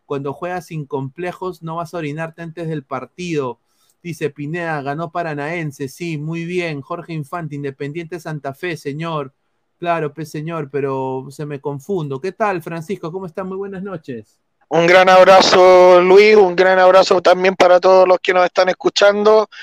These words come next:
Speaker 2: Eh, una noche muy positiva, una noche en donde vimos un gran partido de fútbol, donde vimos a-, algo que no pasaba hace rato, que era, eh, ver a un equipo peruano ganar con, con autoridad, con buen fútbol,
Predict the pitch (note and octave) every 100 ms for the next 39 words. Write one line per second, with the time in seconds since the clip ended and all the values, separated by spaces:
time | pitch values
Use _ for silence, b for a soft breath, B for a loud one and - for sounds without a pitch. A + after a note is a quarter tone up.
0 | B B _ E3 E3 E3 D#3+ - F#3+ F#3
1 | F#3 G3 - F#3 F3 F3+ F3 F3 E3+ E3
2 | F3 G3 G3 F#3+ F#3 G#3+ G#3+ G#3+ G#3 F#3
3 | F#3 F3+ F#3+ - G3 F#3 F3+ F3 F3+ F3+
4 | F#3 F3+ F3+ F3+ E3+ B B B _ F#3
5 | F3+ D#3+ E3 G3 G#3 - - - G3+ F#3
6 | F3 - A3 G3+ G3+ G3 G3+ F3+ F3+ F3+
7 | F3+ F#3+ F#3 F3+ E3+ b b b b b
8 | - E3 E3 - - F#3 F3 E3+ F3+ F3
9 | E3+ F#3+ F#3 F3+ F#3 G3 F#3+ F#3 F3+ F3+
10 | - D#3+ D#3 D3 F3 F#3+ F#3 F3+ E3 F#3
11 | F3+ F3 F3+ G3 F3+ F3 F#3 - F3 D3+
12 | D3 C#3+ B2+ B B B - D#3 D3 C#3
13 | - C#3 C3 D#3+ G#3 G#3 G3+ - D3+ D3
14 | C#3 B2+ G3+ G3+ F3+ F#3 F#3